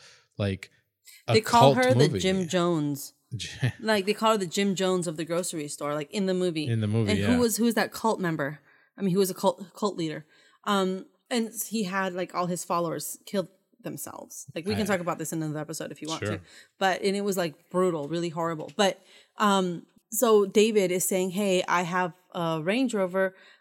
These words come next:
Speaker 2: I can fit eight people, but, um, I
Speaker 1: Land
Speaker 2: li-,
Speaker 1: Rover.
Speaker 2: oh, sorry, Land Rover. I can fit eight people in, in my car. We can make a break for it." Um, he's like, "But I first, I, let's do a trial run." Oh, because specifically for,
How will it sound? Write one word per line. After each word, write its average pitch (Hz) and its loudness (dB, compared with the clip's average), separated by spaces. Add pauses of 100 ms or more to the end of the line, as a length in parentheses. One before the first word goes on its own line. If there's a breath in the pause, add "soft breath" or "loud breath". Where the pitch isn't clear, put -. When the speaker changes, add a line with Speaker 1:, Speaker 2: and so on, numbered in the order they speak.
(140 soft breath)
Speaker 2:
I 208 2
can 202 0
fit 180 -2
eight 202 0
people, 180 -2 (100)
but, 180 2
um, 160 -2
I 120 -10
Speaker 1:
Land 123 2
Speaker 2:
li-, 101 -6
Speaker 1:
Rover. 95 -4
Speaker 2:
oh, 196 2
sorry, 175 -2
Land 175 0
Rover. 156 -2 (300 soft breath)
I 208 -2
can 214 0
fit 196 -2
eight 208 -4
people 190 -2 (400 soft breath)
in, 190 2
in 180 0
my 175 0
car. 185 0
We 185 0
can 185 -2
make 180 0
a 190 -2
break 202 0
for 175 -2
it." 147 -2 (160)
Um, 170 -2
he's 180 -4
like, 165 -4
"But 185 -10 (300)
I 160 -6 (100)
first, 185 0
I, 185 -4
let's 175 -4
do 196 -2
a 185 0
trial 175 -2
run." 170 -4 (320 soft breath)
Oh, 226 4
because 269 2
specifically 220 0
for, 180 2